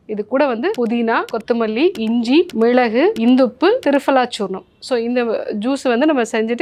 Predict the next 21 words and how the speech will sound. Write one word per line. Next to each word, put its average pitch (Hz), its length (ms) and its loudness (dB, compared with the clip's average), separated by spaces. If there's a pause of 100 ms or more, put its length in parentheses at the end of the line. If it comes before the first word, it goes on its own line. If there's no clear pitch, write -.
கடைசியா 247 300 2
நம்ம 233 180 0
வந்து 208 160 0
இந்த 233 220 -4
திரிஃபலா 202 200 -4
சூர்ணம் 196 280 -4
வந்து 180 220 -6
மிக்ஸ் 240 220 -4
பண்ண 180 200 -4
போறோம். 196 320 -2
இப்ப 214 160 0
ஜூஸ் 240 180 0
எப்படி 214 260 2
செய்யறதுன்னு 196 320 -6
நம்ம 190 80 -6
பார்க்கலாம். 180 420 -2 (1000)
So, - 180 -4
இந்த 302 460 0 (220)
வெண்பூசணியை 233 600 2
வந்து 202 220 0
நல்லா 208 520 2